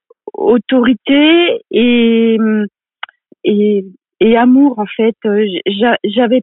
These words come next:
peur que exercer une autorité, le fait d'exercer une autorité, j'allais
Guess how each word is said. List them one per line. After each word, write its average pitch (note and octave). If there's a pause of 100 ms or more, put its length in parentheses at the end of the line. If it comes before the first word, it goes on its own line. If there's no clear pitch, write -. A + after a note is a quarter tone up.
peur D#4+ (240)
que B3+ (120)
exercer A#3+
une C#4+
autorité, C4 (460)
le B3+
fait D#4
d'exercer C4
une C#4
autorité, C4 (160)
j'allais A3+